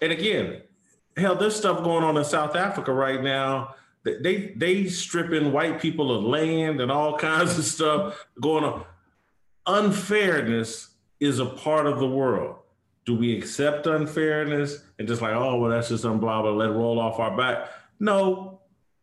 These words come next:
but, but I don't think that Thomas Jefferson – any of them guys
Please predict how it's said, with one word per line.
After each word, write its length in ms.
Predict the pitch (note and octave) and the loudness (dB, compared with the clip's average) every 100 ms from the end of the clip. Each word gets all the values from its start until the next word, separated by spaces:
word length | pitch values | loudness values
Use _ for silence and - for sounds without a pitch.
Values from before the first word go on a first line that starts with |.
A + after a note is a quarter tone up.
| _ | _
but, 200 | A#2+ - | -6 0
but 460 | D3 D3 - - _ | 0 0 -2 -12 _
I 140 | D3 F3 | 0 2
don't 380 | F3 F3 C#3 | 2 0 -2
think 400 | - E3+ D3+ - | -2 0 0 -2
that 480 | - C3 B2 - - | -2 0 0 -4 -16
Thomas 480 | - E3 D#3 C3 G#2+ | -4 -2 0 0 -2
Jefferson – 840 | C3+ D3 D3 A#2+ - B2 A#2 A2+ - _ _ _ _ _ | -2 -2 -2 -4 0 0 0 -2 -8 _ _ _ _ _
any 220 | C3 D3+ | -2 0
of 60 | D3+ | 2
them 140 | D3 | 2
guys 340 | C#3+ C#3 B2+ | 2 0 0